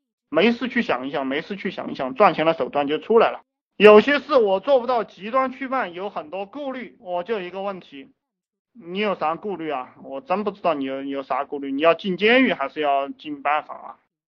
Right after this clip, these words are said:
饭都吃不起，没有女人玩，没有老婆，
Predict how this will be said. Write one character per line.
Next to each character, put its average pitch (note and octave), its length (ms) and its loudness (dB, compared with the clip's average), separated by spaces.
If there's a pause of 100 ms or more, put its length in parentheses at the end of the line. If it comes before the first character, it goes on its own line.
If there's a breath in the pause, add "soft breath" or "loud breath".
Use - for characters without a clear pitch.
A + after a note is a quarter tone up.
(240)
饭 C4 300 6
都 A3+ 100 6
吃 A3+ 160 -4
不 G#3+ 80 2
起， D#3 240 -4
没 D#3+ 220 4
有 G#3 80 6
女 D#3+ 240 0
人 F3 200 2
玩， D#3 280 0 (180)
没 E3+ 200 0
有 G#3 100 2
老 D3 240 0
婆， D#3+ 400 -6